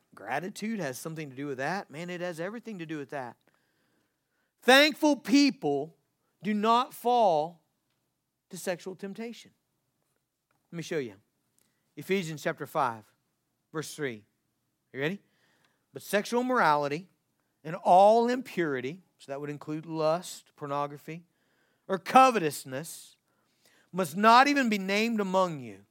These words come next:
as is proper among saints. Let there be no filthiness or foolish talk or crude joking, which are out of place,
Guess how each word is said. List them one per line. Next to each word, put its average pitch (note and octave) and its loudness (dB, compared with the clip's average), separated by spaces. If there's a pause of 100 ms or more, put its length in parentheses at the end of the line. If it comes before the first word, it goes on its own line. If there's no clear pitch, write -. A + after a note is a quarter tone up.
(180)
as D#3+ -6
is D3+ -8
proper E3 0
among D3 -6
saints. - -14 (420)
Let F3+ -2
there G3+ 0
be G3 -2
no F3 2
filthiness G#3+ -2 (440)
or A2+ -20
foolish G#3 -2
talk E3+ -8
or - -20
crude F3+ -8
joking, C3+ -8 (320)
which C#3+ -12
are D#3 -10
out D#3 0
of E3 -8
place, A#2 -10